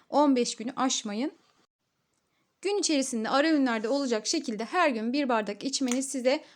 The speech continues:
on beş günde on beş kiloya kadar verdirebilir. Yanında mutlaka bol bol su içmeyi, beslenmenize dikkat etmeyi ve hareket etmeyi unutmazsanız alacağınız verim maksimum düzeyde olur.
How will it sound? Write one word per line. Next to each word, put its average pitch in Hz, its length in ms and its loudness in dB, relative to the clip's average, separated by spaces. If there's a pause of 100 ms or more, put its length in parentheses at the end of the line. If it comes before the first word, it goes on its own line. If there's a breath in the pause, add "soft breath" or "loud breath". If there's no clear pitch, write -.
(120)
on 302 240 6
beş 269 200 2
günde 208 220 -4
on 294 320 2
beş 254 180 2
kiloya 202 320 -4
kadar 277 400 0
verdirebilir. 214 760 0 (720)
Yanında 349 380 6
mutlaka 302 520 2
bol 311 220 8
bol 269 140 6
su 262 220 -4
içmeyi, 277 400 2
beslenmenize 262 720 2
dikkat 294 300 -2
etmeyi 277 320 2
ve 285 40 -2
hareket 277 420 0
etmeyi 269 340 0
unutmazsanız 294 800 0 (460 loud breath)
alacağınız 262 640 4
verim 285 240 4
maksimum 285 580 2
düzeyde 202 360 -4
olur. 302 460 2